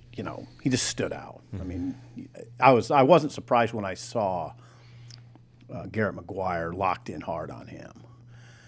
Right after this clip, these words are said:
Speaker 1: Um, and then, then, you know, he goes over to Rhule, and then it kinda sets everything in motion.
Speaker 2: It was kinda funny to see, like, Rhule,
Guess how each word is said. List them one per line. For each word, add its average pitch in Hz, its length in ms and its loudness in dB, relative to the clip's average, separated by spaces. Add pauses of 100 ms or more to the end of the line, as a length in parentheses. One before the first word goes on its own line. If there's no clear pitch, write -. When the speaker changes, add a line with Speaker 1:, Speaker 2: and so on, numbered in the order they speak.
(200)
Speaker 1:
Um, 92 420 -8
and 110 100 -8
then, 101 220 -4
then, 107 300 0
you 123 120 -4
know, 85 100 -8
he 101 80 -6
goes 92 220 -4
over 87 160 -4
to 90 60 -8
Rhule, 92 400 -6
and 85 160 -12 (180)
then 90 120 -10
it - 200 -12 (100)
kinda 90 180 -8
sets - 300 -8
everything 82 300 -12
in - 120 -14
motion. - 140 -6
Speaker 2:
It 120 60 8
was 113 120 6
kinda 139 280 10
funny 107 260 6
to 80 80 0
see, 107 260 -2
like, 85 220 0
Rhule, 95 580 4